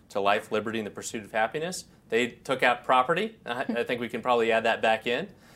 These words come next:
Uh, but that's the fundamental, I think, understanding of what liberty means to me. And it's the greatest invention known to mankind, is the idea of American democracy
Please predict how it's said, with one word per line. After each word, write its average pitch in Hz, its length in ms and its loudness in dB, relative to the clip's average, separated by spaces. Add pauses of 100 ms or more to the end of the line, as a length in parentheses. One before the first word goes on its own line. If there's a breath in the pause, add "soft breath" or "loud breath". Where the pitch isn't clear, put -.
(180 loud breath)
Uh, 143 120 4
but 170 180 2
that's 214 320 2
the 151 160 -4
fundamental, 143 480 -2
I 123 80 2
think, 127 220 -6
understanding 123 500 -6
of 98 160 -8
what 107 260 -2
liberty 113 360 -4
means 104 340 -8
to 98 120 -12
me. 110 360 -6 (240 loud breath)
And 185 80 0
it's 196 160 0
the 170 100 -2
greatest 165 380 2
invention 131 640 -2
known 147 320 0
to 123 400 -4 (140)
mankind, 135 720 0 (100)
is 117 320 -2
the 113 160 0
idea 113 260 0
of 110 80 -2
American 110 380 -4
democracy 107 680 -8